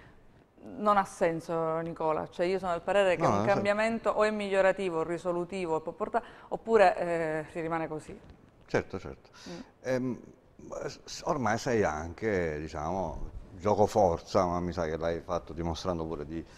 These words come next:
Speaker 1: Mm.
Speaker 2: saperci fare. I numeri non sono stati quelli auspicati, ma brutta figura non hai fatto, credo. Eh, hai, sei anche ormai una politica, no?
Speaker 1: <laughs>
Speaker 2: Cioè, cinque anni da assessore tecnico all'inizio, eh, beh, ora in campagna elettorale ha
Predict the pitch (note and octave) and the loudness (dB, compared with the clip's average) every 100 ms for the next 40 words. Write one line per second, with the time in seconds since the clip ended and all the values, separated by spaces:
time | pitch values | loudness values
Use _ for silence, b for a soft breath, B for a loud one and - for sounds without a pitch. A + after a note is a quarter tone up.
0 | B F3 E3 - E2 E2+ - F2+ G#2 F#2+ | B -14 -12 -8 -6 -6 -8 -2 2 2
1 | D2 F#2+ F2+ F#2 D#2+ E2 E2 E2 D#2+ F2+ | 2 -6 -4 -2 -2 -4 -4 -6 -2 0
2 | D#2+ D#2+ D#2 D2 D2+ D2+ D#2+ - G2 G2 | 0 0 -2 -2 -6 -6 -8 -8 -4 0
3 | E2 D2+ D#2+ D#2 D2 C#2+ D2 D2+ F2 E2+ | 0 0 -6 -8 -8 -10 -14 -14 -14 -12
4 | D#2+ E2+ E2+ D#2+ F#2+ A2 E2+ C#2 - - | -12 -8 -6 -6 -6 -6 -6 -8 -10 -14
5 | - D#2+ C2+ - B B B B - - | -10 -8 -8 -12 B B B B -16 -6
6 | E2+ D#2 C#2 - - _ - F#3+ E3 - | -4 -4 -8 -12 -20 _ 0 2 2 4
7 | B2 E3 G3 G2+ F2 B2 B2+ F#2 E2 C2+ | 6 6 4 -2 0 0 0 -2 -4 -6
8 | C#2+ - D#2+ C3 E2 D2 G2+ F#2+ G3 D#2+ | -8 -6 -4 -4 -4 -4 -2 -2 -4 -6
9 | F#2 E2 - F2 G2 E2+ D#2 E2+ - F3 | -6 -6 -8 -8 -8 -8 -8 -8 -8 -8
10 | - B2 E2 D#2+ C#2+ - F2 A2+ F#3+ C3+ | -2 -2 -4 -8 -12 -12 -12 -6 -4 -4
11 | D#2+ D#2+ D#2 C#2+ - E3 F3+ B B B | -6 -8 -10 -12 -8 -6 -6 B B B
12 | _ - - - A2+ - A#2 F2 F#2 G#2 | _ -14 -14 -8 -8 -6 -8 -8 -8 -8
13 | F2 F#2+ F#2+ F#2 G2+ F#2 F2 D#2 | -6 -6 -6 -6 -2 -2 0 -2